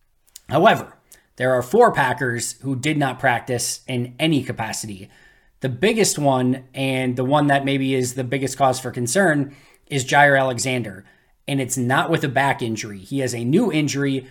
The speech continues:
which is a shoulder injury. And remember, he has had shoulder injury issues in the past,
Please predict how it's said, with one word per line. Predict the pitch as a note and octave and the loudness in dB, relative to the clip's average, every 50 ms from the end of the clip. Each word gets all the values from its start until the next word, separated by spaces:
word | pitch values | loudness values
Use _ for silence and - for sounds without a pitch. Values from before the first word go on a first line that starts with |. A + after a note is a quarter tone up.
| - _ | -14 _
which | - C3 B2+ D3+ | -6 -4 -2 -2
is | D3 B2+ C3+ | -2 -2 0
a | C#3 C3 | -2 -2
shoulder | B2+ - E3 E3 D#3+ C#3+ C3 B2 | 0 0 2 2 2 2 0 -2
injury. | A#2+ A2+ A#2+ A#2 G#2 G2 A2 G#2 G2 F#2+ F#2+ - _ _ _ | -2 -4 -4 -4 -6 -6 -8 -10 -12 -14 -16 -20 _ _ _
And | - A2 A#2+ | -10 -6 -2
remember, | C3 E3 G#3 A3 G3 D#3+ D3+ C#3 | 2 2 4 4 2 2 0 -2
he | - D3+ D#3 | -2 -2 -2
has | D3 - | -2 0
had | - C#3 C#3 D3+ D3 C3+ | 0 0 2 2 0 -2
shoulder | - D3 C#3+ D3 C#3+ C#3+ C#3 | -4 -4 -2 -2 -2 -4 -4
injury | C3+ C3+ C3+ B2 B2 C#3 C#3 C3+ - | -4 -4 -4 -2 -2 -4 -4 -4 -4
issues | C3 B2 - C#3 C#3 B2+ A#2+ | -6 -4 -4 -4 -4 -4 -4
in | B2 A2+ | -4 -6
the | G#2+ | -6
past, | G#2 - - F#3 G3+ D#3 D#3 D3 - - - | -6 -2 0 0 0 0 0 -2 -4 -4 -4